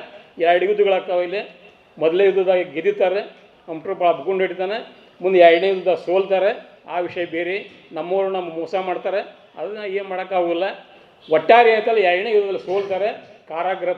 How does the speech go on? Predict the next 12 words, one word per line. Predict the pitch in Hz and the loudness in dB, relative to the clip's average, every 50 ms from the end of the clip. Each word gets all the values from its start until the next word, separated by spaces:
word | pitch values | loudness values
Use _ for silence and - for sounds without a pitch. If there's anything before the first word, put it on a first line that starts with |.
| - 170 | -6 -6
ಪಾಲಾಗ್ತಾರೆ, | 170 180 180 170 165 - - 175 175 | -4 -2 -2 -2 -4 -4 -6 -6 -6
ಆ | 170 160 | -6 -6
ಪ್ರಶ್ನೆ | 160 160 - - - 240 208 208 | -6 -8 -12 -16 -18 -12 -8 -6
ಬೇರೆ. | 190 165 131 - - _ _ _ _ _ _ _ | -6 -6 -8 -10 -16 _ _ _ _ _ _ _
ಆದ | - 185 220 214 | 0 2 4 4
ನಂತರ | 208 185 196 226 277 285 277 262 233 190 - - - - - - - _ _ _ _ _ _ - | 4 4 4 4 4 4 4 4 4 2 0 -2 -6 -14 -18 -20 -20 _ _ _ _ _ _ -8
ಹದಿನೆಂಟುನೂರ | 151 165 202 247 277 269 262 262 262 262 | -6 -4 -2 -2 -4 -4 -4 -4 -2 -2
ಇಪ್ಪತ್ನಾಲ್ಕರಲ್ಲಿ | 240 214 - - 254 247 254 262 277 247 233 226 240 233 226 226 226 220 | -2 -2 -4 -6 -8 -8 -6 -6 -6 -6 -6 -6 -4 -4 -4 -4 -4 -4
ನಡೆದಿರತಕ್ಕಂಥ | 214 202 202 208 202 196 196 190 208 190 175 - 214 208 233 262 - - - - _ _ _ _ _ _ _ _ | -4 -4 -4 -4 -4 -6 -8 -8 -8 -10 -8 -6 -4 -4 -4 -6 -8 -14 -20 -20 _ _ _ _ _ _ _ _
ಕಿತ್ತೂರಿನ | 196 185 190 - 269 262 269 262 247 240 233 214 180 143 123 - - - - _ _ _ _ _ _ _ - | -10 -10 -8 -6 -4 -2 -2 0 0 0 0 0 -2 -2 -6 -10 -18 -20 -20 _ _ _ _ _ _ _ -4
ಈ | 240 262 269 262 254 | 0 2 4 4 4
ಇತಿಹಾಸ | 247 254 247 240 233 220 - | 4 2 2 2 2 2 2